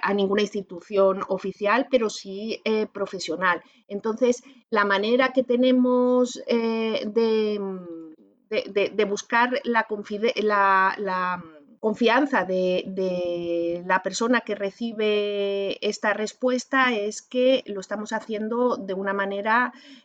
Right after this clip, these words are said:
eh, profesional. Pero claro, ese es el, el, el, el grave, em, inconveniente que tienen las redes sociales, la, la incertidumbre si realmente,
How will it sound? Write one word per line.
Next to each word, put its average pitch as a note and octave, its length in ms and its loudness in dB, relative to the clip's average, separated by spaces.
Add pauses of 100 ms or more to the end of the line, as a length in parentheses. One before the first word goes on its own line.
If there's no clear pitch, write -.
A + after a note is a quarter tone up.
(100)
eh, F3+ 500 0 (140)
profesional. F3 760 -2 (480)
Pero G#3+ 200 4
claro, F4 400 4 (460)
ese C4+ 220 4
es D#4 100 -4
el, B3 180 6
el, A#3 300 4 (100)
el, G#3+ 500 2
el G#3 220 0
grave, G#3 1040 2
em, F#3 560 -2 (760)
inconveniente A3+ 800 2
que G#3 120 -2
tienen G3+ 320 0
las F#3+ 120 2
redes F#3+ 300 -2
sociales, B3 680 -2 (340)
la, F#3 500 0
la G#3 160 2
incertidumbre A3+ 800 -2
si D#4+ 160 -2
realmente, B3 800 2